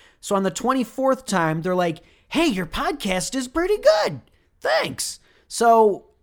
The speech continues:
I appreciate you guys taking the time, all of you, to listen and let me know that you like it. It's great.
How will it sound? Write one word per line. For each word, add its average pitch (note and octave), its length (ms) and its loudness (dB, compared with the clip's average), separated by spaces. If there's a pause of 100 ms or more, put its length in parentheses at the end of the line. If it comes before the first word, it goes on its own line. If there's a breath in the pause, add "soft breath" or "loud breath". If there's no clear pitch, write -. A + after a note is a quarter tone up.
I A3+ 180 4
appreciate B3 760 0
you F3 80 -6
guys E3+ 240 0
taking A3 320 -2
the A3+ 80 -4
time, G#3+ 640 -4 (100)
all G#3+ 260 6
of F#3 140 -2
you, F#3 380 -2 (180 soft breath)
to D#3+ 140 -6
listen A3 520 -2 (300 soft breath)
and A3 260 -2
let G#3+ 200 4
me F#3 160 -2
know F3 180 0
that D#3+ 160 -2
you C#3+ 120 -4
like A#2 300 -8
it. - 240 -20
It's D3 200 -4
great. C#3 320 -4